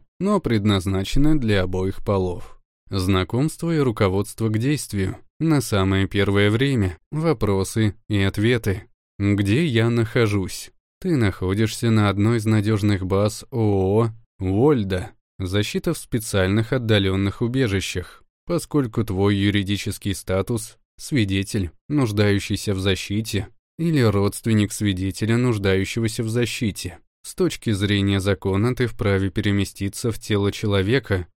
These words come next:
находящегося в другой точке планеты, в любой момент, когда твоей жизни угрожает опасность,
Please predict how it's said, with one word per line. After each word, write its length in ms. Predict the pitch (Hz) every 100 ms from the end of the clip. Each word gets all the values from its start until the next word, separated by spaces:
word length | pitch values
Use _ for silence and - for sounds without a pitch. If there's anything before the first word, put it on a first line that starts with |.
| -
находящегося 960 | 139 127 131 98 95 - 135 131 143
в 40 | 123
другой 440 | 113 104 98 95
точке 400 | 101 95 - 104
планеты, 720 | - 113 120 131 107 95 90 - _ _
в 180 | 98 92
любой 300 | 101 110 180
момент, 560 | 160 151 101 98 107 -
когда 360 | 123 107 104
твоей 340 | 101 101 98 98
жизни 400 | 101 98 101 101
угрожает 600 | 101 104 98 98 98 107
опасность, 800 | 107 139 127 - 92 - -